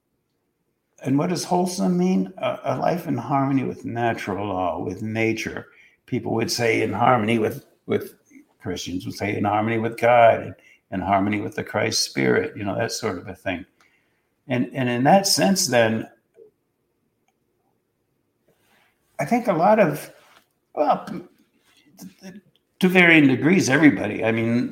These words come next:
none of us totally understand all the secrets of the universe. It's just too vast.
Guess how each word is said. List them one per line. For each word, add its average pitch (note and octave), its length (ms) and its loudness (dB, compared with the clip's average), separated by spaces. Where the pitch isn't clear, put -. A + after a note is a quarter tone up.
none D3+ 160 6
of D3 100 4
us A#2 200 -4
totally A2+ 520 -2
understand A2+ 640 -2
all G2+ 160 4
the - 120 -2
secrets A2 440 0
of G2+ 100 -10
the G#2 100 -6
universe. A#2+ 520 -2
It's G#2+ 100 -8
just - 280 -12
too A#2 160 -8
vast. C3 520 0